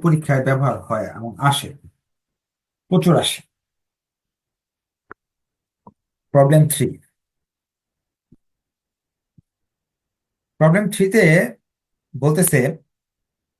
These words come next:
সরি, প্রবলেম টু করবো, থ্রি তো আগে করে দিচ্ছি। টুতে বলতেছে, "The summarized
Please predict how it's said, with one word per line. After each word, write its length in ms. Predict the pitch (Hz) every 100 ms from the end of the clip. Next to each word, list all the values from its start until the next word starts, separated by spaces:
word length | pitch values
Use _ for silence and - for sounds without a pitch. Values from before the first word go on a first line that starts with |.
| _ _ _ _ _ _ _ _ _ _ _ _ _ _ _ _ _ _ _ _ _ _ _ _ _ _ _ _ _ _ _ _ _ -
সরি, 160 | - 135
প্রবলেম 340 | - 156 151 175 160 -
টু 80 | 202
করবো, 200 | 147 95 -
থ্রি 100 | 160
তো 60 | 156
আগে 160 | 151 131
করে 160 | 117 82
দিচ্ছি। 240 | 80 - _ _ _ _ _ _ _ _ _
টুতে 180 | 160 170
বলতেছে, 400 | 185 185 175 139 127 - _ _ _ _ _ _ -
"The 100 | 147 156
summarized 800 | 160 175 220 208 214 233 220 -